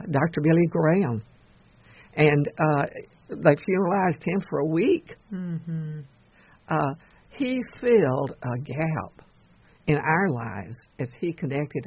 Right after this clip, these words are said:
Speaker 1: us with the power of the Lord Jesus. And so as we walk through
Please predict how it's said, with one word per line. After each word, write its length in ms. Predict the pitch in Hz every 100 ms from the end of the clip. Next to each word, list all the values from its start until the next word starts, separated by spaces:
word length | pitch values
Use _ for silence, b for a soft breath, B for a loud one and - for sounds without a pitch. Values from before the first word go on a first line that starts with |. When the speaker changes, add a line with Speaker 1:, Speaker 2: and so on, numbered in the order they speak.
| 127
Speaker 1:
us 80 | 123 B B
with 180 | - 139 -
the 100 | -
power 640 | - - 277 233 196 120 117
of 120 | 127
the 80 | 127
Lord 220 | 123 120
Jesus. 380 | 139 131 120 - B B B
And 100 | 180
so 160 | 202 214
as 60 | -
we 100 | 294
walk 380 | 294 277 262 -
through 240 | 190 170